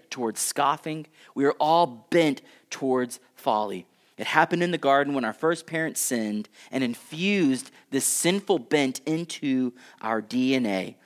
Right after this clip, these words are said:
That's why the default posture of every human heart is pride. We're born this way. We want to do it our way. Let me throw up some Bible to help show you what I mean.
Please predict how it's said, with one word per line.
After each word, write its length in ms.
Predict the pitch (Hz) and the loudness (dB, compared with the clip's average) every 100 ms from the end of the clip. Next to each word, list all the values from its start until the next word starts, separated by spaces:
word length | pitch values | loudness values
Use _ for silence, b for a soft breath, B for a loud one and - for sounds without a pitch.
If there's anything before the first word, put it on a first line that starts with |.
| b | b
That's 200 | 139 - | -2 2
why 100 | 175 | 2
the 120 | 143 | 2
default 640 | 117 - 180 190 180 170 - | -2 -2 -4 2 2 2 -2
posture 460 | - 131 - - | -4 -4 -4 -6
of 200 | - 101 | -6 -6
every 340 | - 139 143 170 | 0 0 0 -4
human 400 | - 139 139 123 | -6 -8 -6 -8
heart 400 | 95 98 104 - b b b | -6 -4 -4 -6 b b b
is 180 | - 107 | -6 -6
pride. 560 | - - 98 98 92 - _ b b | -6 -6 -6 -6 -10 -14 _ b b
We're 180 | 113 113 | -6 -6
born 500 | 98 - 156 175 165 | -4 0 4 4 2
this 260 | 120 - | -2 -4
way. 260 | 113 107 101 | -2 0 0
We 140 | 110 | 0
want 220 | 143 151 147 | 0 0 -2
to 60 | |
do 320 | 117 139 160 | -6 0 2
it 200 | 139 120 B B B - | 4 2 B B B 0
our 500 | 110 117 123 120 117 b - | 4 4 4 2 -2 b -4
way. 360 | 107 90 90 b b - | 0 0 -4 b b -6
Let 60 | |
me 80 | 151 | -4
throw 180 | 156 151 | 2 4
up 120 | 147 | 4
some 180 | - 127 | 2 2
Bible 400 | 123 123 135 131 | 6 8 6 4
to 80 | 117 | 0
help 220 | 113 - | 0 -2
show 200 | - 135 | 0 0
you 180 | 127 131 | 2 0
what 200 | 110 110 | 0 0
I 120 | 107 | 0
mean. 340 | 104 95 92 | -2 -4 -6